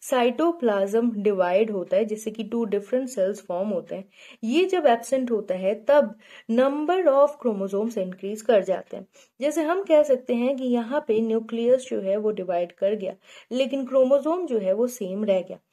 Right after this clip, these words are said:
जैसे कि क्या होता है कि यहाँ पे haploid प्लस haploid यहाँ पे diploid सेल हो गए। इसी के साथ साथ generation after generation साइटोप्लाज्म वही रह गया और न्यूक्लियस जो है वो इंक्रीज करता चला गया,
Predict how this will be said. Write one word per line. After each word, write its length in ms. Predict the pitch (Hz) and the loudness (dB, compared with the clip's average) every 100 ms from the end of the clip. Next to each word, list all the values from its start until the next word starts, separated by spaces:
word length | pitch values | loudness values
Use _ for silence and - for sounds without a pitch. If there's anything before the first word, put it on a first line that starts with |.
| _ _ - | _ _ -10
जैसे 180 | 285 302 | -6 -4
कि 120 | 302 | -2
क्या 160 | 330 | 0
होता 300 | 370 330 247 | 0 0 4
है 160 | 254 277 | 6 6
कि 120 | 277 | 2
यहाँ 220 | 277 254 | -4 -2
पे 120 | 254 262 | 0 0
haploid 600 | 214 214 190 196 240 - | 0 0 2 4 2 0
प्लस 300 | 269 294 - | 2 2 -2
haploid 400 | 185 - 180 196 | -10 -6 -4 -4
यहाँ 180 | 190 185 | -6 -10
पे 120 | 185 | -10
diploid 520 | 175 175 180 170 190 | -10 -8 -4 -2 -2
सेल 300 | 220 - 247 | -4 -2 -2
हो 140 | 233 233 | 2 0
गए। 160 | 226 233 _ _ - - | 0 -6 _ _ -20 -6
इसी 220 | 294 349 | -2 0
के 140 | 370 339 | 0 0
साथ 240 | 285 262 | 2 0
साथ 220 | 254 269 | 0 0
generation 560 | 240 233 226 233 226 247 | 0 0 0 0 -2 -2
after 320 | 214 214 220 | -2 -2 -4
generation 680 | 214 190 180 180 185 226 233 | -2 -6 -6 -8 -8 -8 -6
साइटोप्लाज्म 840 | - 214 247 294 294 208 185 214 | -2 0 0 0 0 -2 0 -2
वही 360 | 208 185 208 | -4 -4 -4
रह 200 | 226 180 | -4 -4
गया 260 | 175 175 208 - _ _ _ | -4 -6 -8 -12 _ _ _
और 100 | - | -2
न्यूक्लियस 560 | 247 277 285 311 339 330 | 0 0 0 0 0 0
जो 100 | 214 | -4
है 160 | 190 202 | 0 0
वो 120 | 226 | 0
इंक्रीज 600 | - 202 196 190 220 240 | -2 -6 -6 -8 -6 -8
करता 400 | - 170 - 196 | -8 -10 -8 -10
चला 300 | 202 170 170 | -8 -8 -8
गया, 180 | 175 | -8